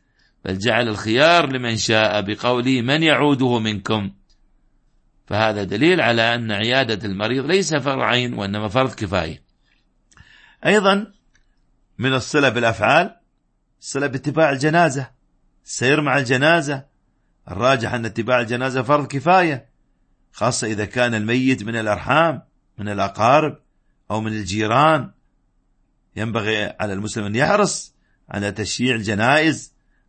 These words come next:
أن يخرج مع أرحامه، يشارك معهم، فإن ذلك من الصلة.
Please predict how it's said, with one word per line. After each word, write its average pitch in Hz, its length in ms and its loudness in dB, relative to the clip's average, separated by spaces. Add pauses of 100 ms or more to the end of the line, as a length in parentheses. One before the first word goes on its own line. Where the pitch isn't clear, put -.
(120)
أن 92 120 -6
يخرج 143 380 0
مع 101 240 -2
أرحامه، 139 640 2 (440)
يشارك 117 480 0
معهم، 139 640 0 (300)
فإن 101 200 -8
ذلك 123 420 0
من 110 200 -2
الصلة. 104 500 -2